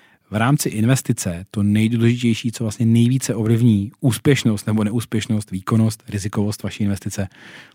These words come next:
tak je alokace portfolia. To znamená, v rámci investičního plánu by podle mě ta první informace, kterou klient dostane, měla být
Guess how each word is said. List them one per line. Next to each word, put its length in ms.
tak 220
je 100
alokace 420
portfolia. 540
To 100
znamená, 420
v 60
rámci 580
investičního 640
plánu 580
by 60
podle 280
mě 140
ta 100
první 360
informace, 480
kterou 240
klient 200
dostane, 440
měla 300
být 300